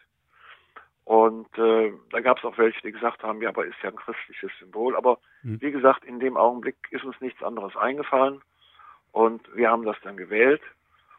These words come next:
Speaker 1: Und da gab's auch Leute, die dann im Nachhinein gesagt haben, „Ja, ihr hättet ja auch ein X nehmen können.“ Gut, es, wir hatten uns entschieden und dann haben wir am Samstag vor einer Woche,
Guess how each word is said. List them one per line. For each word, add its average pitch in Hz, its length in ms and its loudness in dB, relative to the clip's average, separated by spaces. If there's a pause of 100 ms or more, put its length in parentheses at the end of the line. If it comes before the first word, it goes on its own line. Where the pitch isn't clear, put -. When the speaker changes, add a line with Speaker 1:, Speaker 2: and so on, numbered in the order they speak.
(140)
Speaker 1:
Und 123 340 -4
da 104 100 0
gab's 120 220 0
auch - 160 -8
Leute, 104 340 -4
die 98 120 -10
dann 92 140 -8
im 82 100 -20
Nachhinein 107 520 -6
gesagt 104 340 -12
haben, 110 300 -12 (340)
„Ja, 113 100 -4
ihr 104 140 -6
hättet - 260 -10
ja 73 120 -6
auch 92 120 -10
ein - 160 -20
X - 180 -8 (140)
nehmen 120 260 -4
können.“ 120 360 -2 (220)
Gut, 151 220 0 (440)
es, 123 140 -4 (600)
wir 135 140 4
hatten - 180 0
uns 131 160 -8
entschieden 165 540 -4 (800)
und 131 240 0
dann 123 180 6
haben 139 640 2
wir 131 480 4
am 110 680 -8 (500)
Samstag 135 680 0 (120)
vor 113 120 -6
einer 98 220 -8
Woche, 165 460 -2